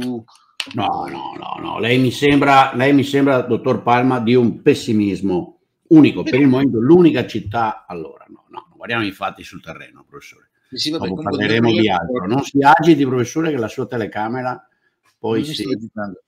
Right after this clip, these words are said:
Speaker 2: Dobbiamo
Speaker 1: si
Speaker 2: parlare di
Speaker 1: incorrorisce, no, nel senso che non si muova. Abbiamo, abbiamo un Adriano un po',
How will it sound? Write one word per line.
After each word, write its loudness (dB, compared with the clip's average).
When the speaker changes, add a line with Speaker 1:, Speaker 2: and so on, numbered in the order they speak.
Speaker 2:
Dobbiamo -8
Speaker 1:
si -8
Speaker 2:
parlare 0
di 0
Speaker 1:
incorrorisce, -2
no, -4
nel -8
senso -6
che -8
non -4
si -12
muova. -6
Abbiamo, 4
abbiamo 4
un 6
Adriano 0
un -2
po', -8